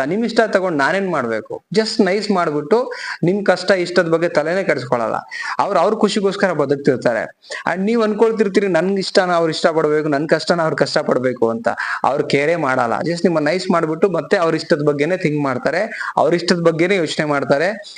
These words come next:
ಅವ್ರಿಗೆ ಯಾವ್ದು ಕಷ್ಟ ಆಗತ್ತೆ ಅದನ್ನ ಅವಾಯ್ಡ್ ಮಾಡ್ತಿರ್ತಾರೆ. So ಈ ತರದೊಂದು, ಆ, ನೇಚರ್ ಇರುತ್ತೆ. ಇದು ಸೆಕೆಂಡ್ ಪಾಯಿಂಟ್. And ಥರ್ಡ್ ಪಾಯಿಂಟ್ ನೋಡೋಣ, ಏನು ಅಂತ ಹೇಳಿದ್ರೆ,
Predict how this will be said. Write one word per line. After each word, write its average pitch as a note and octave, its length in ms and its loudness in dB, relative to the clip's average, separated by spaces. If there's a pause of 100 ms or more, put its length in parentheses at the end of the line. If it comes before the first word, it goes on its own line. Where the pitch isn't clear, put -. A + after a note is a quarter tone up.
ಅವ್ರಿಗೆ D#3 360 2
ಯಾವ್ದು F3 260 2
ಕಷ್ಟ F3+ 240 0
ಆಗತ್ತೆ E3 320 2
ಅದನ್ನ D3+ 180 0
ಅವಾಯ್ಡ್ D3+ 260 2
ಮಾಡ್ತಿರ್ತಾರೆ. C3 840 -2 (100)
So F#3+ 80 4
ಈ G3 160 0
ತರದೊಂದು, E3 640 0 (240)
ಆ, A#2 340 0
ನೇಚರ್ F3+ 380 0
ಇರುತ್ತೆ. B2 260 0
ಇದು F3+ 100 -2
ಸೆಕೆಂಡ್ E3 480 -2
ಪಾಯಿಂಟ್. D3 240 0 (300)
And E3 140 -8
ಥರ್ಡ್ F#3+ 280 2
ಪಾಯಿಂಟ್ F3+ 200 2
ನೋಡೋಣ, D3 160 2
ಏನು D3 280 0
ಅಂತ D3+ 140 0
ಹೇಳಿದ್ರೆ, C#3+ 280 2